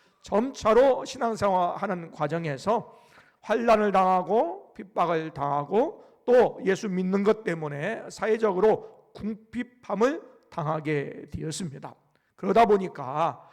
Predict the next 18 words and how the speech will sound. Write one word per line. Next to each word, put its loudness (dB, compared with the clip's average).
사도 2
바울이 2
"예수님이 -4
오신다, -4
예수님이 -2
오심을 0
너희가 -2
기다리라" 0
라고 -2
하는 0
말씀을 -4
들었어요. -8
그래서 2
고통이, -2
고난이, -2
핍박이 -2
더 0
가중될수록 -2